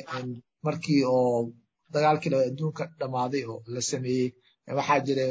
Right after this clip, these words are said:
gambaleel caalami ah oo Ja-, Japan ay ugu deeqday Qaramada Midoobay oo kun sagaal boqol konton iyo afartii,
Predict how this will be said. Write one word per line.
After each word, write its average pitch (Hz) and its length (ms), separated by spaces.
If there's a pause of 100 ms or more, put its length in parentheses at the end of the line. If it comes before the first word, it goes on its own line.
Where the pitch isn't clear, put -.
(120)
gambaleel 135 520 (100)
caalami 135 460
ah 120 220
oo 123 140
Ja-, 135 380
Japan 143 320
ay 131 140
ugu 139 180
deeqday 120 440 (420)
Qaramada 143 420
Midoobay 127 400
oo 120 240
kun - 140
sagaal 139 280
boqol 127 180
konton 139 280
iyo 120 120
afartii, 135 460